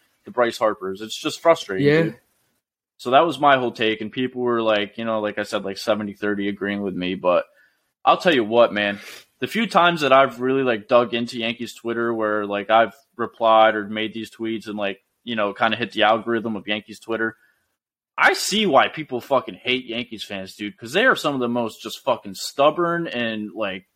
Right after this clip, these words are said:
Speaker 1: dumb tw-, people. Like, the way that they just think, like, you can tell who really watches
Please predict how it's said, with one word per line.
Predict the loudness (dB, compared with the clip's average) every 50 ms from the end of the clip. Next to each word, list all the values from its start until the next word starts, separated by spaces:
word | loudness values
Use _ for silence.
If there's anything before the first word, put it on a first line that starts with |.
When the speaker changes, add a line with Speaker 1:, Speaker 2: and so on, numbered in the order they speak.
| _ _ _ _ _ _ _
Speaker 1:
dumb | 4 4 4 4 2 0 -4 -6 _ -18
tw-, | -18 -16 -18 -18 -18
people. | -8 -4 -2 -2 -2 -2 -4 -4 -4 -6 -6
Like, | -4 -4 -4 -2
the | -2 -2
way | 2 2 2 4
that | 4 2 0
they | 0 -6 -4
just | -4 -4 -4 -4 -4
think, | -2 -2 -2 -2 -4 -10 _ _ _ _ _ _ _ _ _
like, | 2 4 4 2 -2 -4
you | -4 0
can | 2 2 0 0
tell | 4 4 6 6 6 4
who | 2 0 0 0
really | 2 2 4 4 4 4
watches | 4 6 8 8 8 6 2 -4 -6 -6 -8